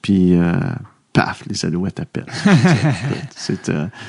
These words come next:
Speaker 1: ça a été, euh,
Speaker 2: We have a trade to announce.
Speaker 1: We have a trade to announce, absolument, parce que ça a été, euh,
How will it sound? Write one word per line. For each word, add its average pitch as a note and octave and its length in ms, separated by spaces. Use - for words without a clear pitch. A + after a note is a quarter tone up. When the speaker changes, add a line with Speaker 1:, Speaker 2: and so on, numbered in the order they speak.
Speaker 1:
ça - 180
a - 20
été, F2+ 440
euh, E2+ 60
Speaker 2:
We C#3 140
have C#3+ 100
a C#3 60
trade D3 300
to D3 120
announce. C#3 240
Speaker 1:
We G2+ 160
have F#2+ 120
a F#2 40
trade G2+ 320
to G2 140
announce, F2+ 480
absolument, F2+ 680
parce - 200
que F2 260
ça E2+ 220
a F2 40
été, G#2 340
euh, D2 180